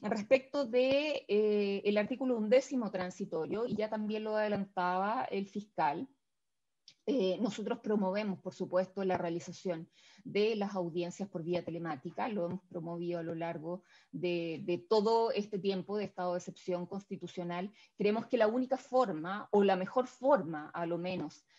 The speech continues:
de afrontar la sobrecarga laboral que para todos, para todos los, los actores del sistema, esta, esta crisis va a generar, es empezar a, a abordarla desde ya. De hecho, haber empezado a abordarla desde marzo,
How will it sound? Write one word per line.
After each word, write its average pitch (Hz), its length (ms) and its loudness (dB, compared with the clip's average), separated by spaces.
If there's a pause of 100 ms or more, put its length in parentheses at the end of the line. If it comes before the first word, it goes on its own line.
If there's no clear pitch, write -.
(160)
de 185 160 4
afrontar 180 800 0
la 180 160 -2
sobrecarga 220 720 -2
laboral 196 540 0
que 180 80 -4
para 170 420 -4
todos, 202 580 0 (120)
para 175 220 -2
todos 240 280 0
los, 233 300 -4
los 165 260 -8
actores 185 500 2
del 170 140 -4
sistema, 170 600 -6 (400)
esta, 208 880 2
esta 190 320 -4
crisis 220 520 -2
va 202 80 2
a 208 40 -2
generar, 202 560 -2 (320)
es 220 160 0
empezar 247 380 0
a, 247 320 4
a 202 300 0
abordarla 214 560 4
desde 208 260 -2
ya. 220 220 2
De 175 120 0
hecho, 233 320 -4
haber 185 240 0
empezado 202 380 -6
a 208 40 0
abordarla 202 580 -2
desde 175 260 -6
marzo, 190 500 -6